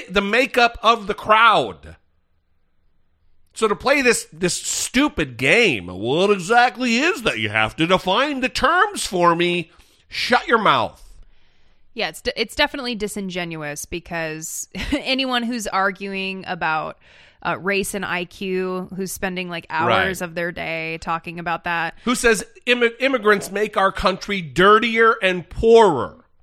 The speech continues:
Speaker 2: Yeah.
Speaker 1: That is a quote from Tucker Carlson. You, Tucker Carlson, are a white supremacist. You make white supremacist arguments about the Great Replacement, about white genocide.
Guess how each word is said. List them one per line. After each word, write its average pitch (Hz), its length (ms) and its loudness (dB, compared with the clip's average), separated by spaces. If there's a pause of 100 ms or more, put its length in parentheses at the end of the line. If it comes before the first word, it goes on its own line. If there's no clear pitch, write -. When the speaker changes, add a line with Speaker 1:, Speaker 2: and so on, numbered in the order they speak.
Speaker 2:
Yeah. - 180 -10 (120)
Speaker 1:
That 196 160 2
is 185 120 0
a 165 100 0
quote 226 880 2 (480)
from 165 200 0
Tucker 139 320 0
Carlson. 101 580 -2 (340)
You, 160 720 2 (300)
Tucker 123 280 0
Carlson, 113 600 0 (320)
are 165 220 8
a 151 100 6
white 135 340 0
supremacist. - 1200 -2 (220)
You 202 200 -2
make 220 460 0
white 135 300 0
supremacist 170 920 0
arguments 147 720 2
about 151 280 2
the 139 80 -4
Great 156 340 0
Replacement, 151 840 -4 (340)
about 160 320 2
white 160 320 -2
genocide. 127 1040 0